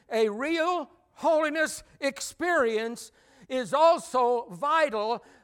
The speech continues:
to have real victory and to be an overcomer. Amen.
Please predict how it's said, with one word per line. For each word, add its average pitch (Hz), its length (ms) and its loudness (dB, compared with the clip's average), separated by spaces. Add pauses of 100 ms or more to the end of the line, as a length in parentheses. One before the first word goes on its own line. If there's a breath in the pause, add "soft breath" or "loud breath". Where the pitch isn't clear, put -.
(200 soft breath)
to 233 100 4
have 233 460 0
real 320 460 -2
victory 208 720 -8 (260 soft breath)
and 240 120 -4
to 240 60 -4
be 277 160 -2
an 277 120 0
overcomer. 262 760 2 (1160)
Amen. 254 520 0